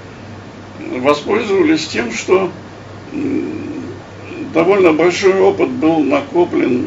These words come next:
э, в связи с, э, и захоронением, э, отходов, э, радиоактивных, и с, э, м,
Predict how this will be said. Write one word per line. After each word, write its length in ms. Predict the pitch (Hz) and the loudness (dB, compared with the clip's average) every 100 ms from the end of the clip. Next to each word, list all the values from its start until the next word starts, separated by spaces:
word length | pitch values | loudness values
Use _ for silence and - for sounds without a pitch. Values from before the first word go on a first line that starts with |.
| - | -4
э, 240 | - 85 | -6 -8
в 60 | 98 | -6
связи 480 | 151 143 135 156 156 | -2 -2 2 2 2
с, 180 | - - | -2 -2
э, 220 | 135 131 - - - - - - | -2 -2 -4 -14 -16 -18 -18 0
и 100 | 170 | 4
захоронением, 1080 | 170 175 - 156 156 156 151 139 135 131 127 | 4 4 4 6 8 8 6 2 0 0 -2
э, 340 | - - - - 127 | -2 -4 -4 -2 -2
отходов, 600 | - - 156 143 131 131 - | -2 -2 0 2 0 -2 -10
э, 240 | - - 127 | -8 -6 -4
радиоактивных, 840 | 127 117 131 123 - 139 127 123 120 - - - - - - - | -2 0 -2 -2 -2 0 0 -2 -4 -10 -18 -18 -18 -18 -12 0
и 220 | 170 175 | 4 4
с, 240 | - - - | 2 -4 -2
э, 320 | 320 311 349 - - - - - | 0 0 -4 -8 -16 -18 -18 -8
м, 800 | 302 269 - - - - - - | -4 -2 -2 -4 -6 -4 -4 -4